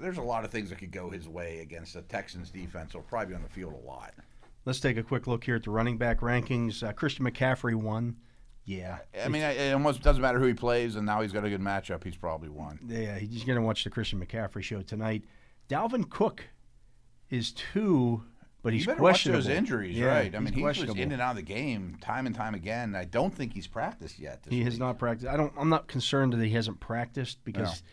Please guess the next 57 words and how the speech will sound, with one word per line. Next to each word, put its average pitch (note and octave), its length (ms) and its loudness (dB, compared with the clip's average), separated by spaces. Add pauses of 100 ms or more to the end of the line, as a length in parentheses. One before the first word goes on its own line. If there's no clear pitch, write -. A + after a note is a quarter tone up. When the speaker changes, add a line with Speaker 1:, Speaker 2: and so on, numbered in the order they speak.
(260)
Speaker 2:
he C#3 140 2
could B2 160 -4
go A#2+ 160 4
all A2+ 120 6
week A2+ 180 4
and G#2 100 2
not G#2 140 0
practice G#2+ 360 -2
and F#2 160 -6
play. A2+ 280 0
Speaker 1:
Yeah, A#2 40 4
of A#2 80 0
course, A2+ 320 2
of - 80 -10
course. F2 220 -2 (420)
Speaker 2:
But G#2 300 -2 (300)
you A2 80 -6
better B2+ 200 2
have A#2+ 140 2
Alexander A2+ 500 0
Mattison G#2+ 480 0
ready F#2+ 140 -4
to F2 80 -8
fire F2 340 -8
up. E2+ 120 -8
Speaker 1:
Yeah. A#2+ 340 2 (320)
Speaker 2:
And G2 200 -6
they're A2+ 120 -4
playing D3+ 220 0
Seattle. C3 580 4 (420)
Speaker 1:
That's A3+ 300 -2
not G3+ 200 2
a F3 40 0
walk A#2 340 2
in G2 80 -2
the F2 80 -2
park. G2 280 2
Speaker 2:
Yeah. G3+ 100 0
Speaker 1:
I - 20 0
mean, B2+ 80 -2
that's C3 180 -6
an C3 60 -6
average E2 400 -6
matchup. E2 400 -8 (140)
Speaker 2:
Yeah. G2 240 -4 (400)
Uh, A#2 240 2
three, D3 320 4
Derrick A#2+ 300 4
Henry A#2 280 4
against G2+ 300 0
Indianapolis. F#2+ 560 0
Speaker 1:
I - 20 6
would B2 120 2
have G#2+ 100 -4
Henry F#2 260 -2
over D#2+ 140 -8
Cook. - 340 -12